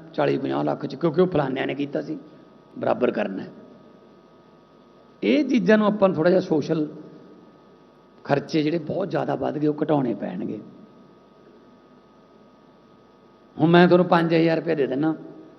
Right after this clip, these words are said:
ਤੁਸੀਂ ਸਾਰੇ ਦਿਨ ਚ ਸਾਰਾ ਟੱਬਰ ਪੰਜ ਹਜ਼ਾਰ ਰੁਪਇਆ ਖਾ ਕੇ ਦਿਖਾਇਓ, ਕੁਛ ਵੀ ਖਾ ਲਿਓ ਚਾਹੇ।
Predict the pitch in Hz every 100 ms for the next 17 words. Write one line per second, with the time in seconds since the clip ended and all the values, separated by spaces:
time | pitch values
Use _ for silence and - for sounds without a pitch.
0 | - 170 156 160 185 196 185 175 143 160
1 | 180 180 160 160 156 151 151 147 151 147
2 | 135 131 123 139 120 254 196 220 285 196
3 | 139 123 -